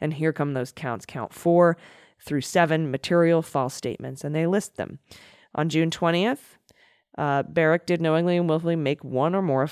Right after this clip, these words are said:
material false, fictitious, fraudulent statements and representations in the matter within the jurisdiction of the executive branch of the government of the United States, to wit,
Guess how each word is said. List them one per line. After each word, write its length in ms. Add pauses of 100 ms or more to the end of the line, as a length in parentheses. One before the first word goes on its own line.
material 420
false, 280
fictitious, 460
fraudulent 440
statements 540 (600)
and 120
representations 800
in 80
the 40
matter 480
within 220
the 80
jurisdiction 580
of 60
the 60
executive 360
branch 260
of 40
the 60
government 260
of 40
the 140
United 140
States, 320
to 160
wit, 220